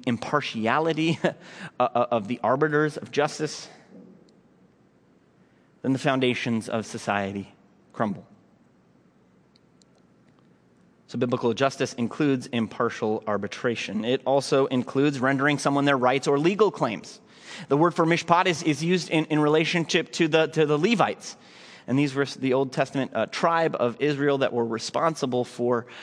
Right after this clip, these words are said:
um, for carrying out the worship of the people. And, and they had no territory. They had no land that was given to them. And so their, their, what justice for them meant, their mishpat was their legal right to a certain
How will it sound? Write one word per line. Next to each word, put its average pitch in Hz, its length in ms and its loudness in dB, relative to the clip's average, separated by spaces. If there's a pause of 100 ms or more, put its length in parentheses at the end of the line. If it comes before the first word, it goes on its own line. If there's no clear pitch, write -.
(160)
um, 98 420 -6 (280)
for 127 140 -4
carrying 139 420 0
out 113 160 0
the 117 80 -4
worship 120 420 -2
of 113 120 -4
the 113 60 -14
people. 214 260 -2
And, 113 100 -2
and 123 160 0
they 135 80 0
had 131 240 0
no 123 200 2
territory. 117 580 0
They 107 120 -2
had 120 160 0
no 117 180 0
land 117 420 0
that - 120 -6
was 117 140 -6
given 185 240 0
to - 140 -10
them. - 180 -14 (800)
And 151 160 2
so 147 160 2
their, 127 220 4
their, 120 240 0
what 131 160 0
justice 147 400 0
for 143 140 2
them 220 200 4
meant, 165 200 2
their 139 100 2
mishpat 165 400 2
was 151 160 2
their 156 180 4
legal 175 360 2
right 143 300 4
to 151 260 2
a 135 100 2
certain 156 460 0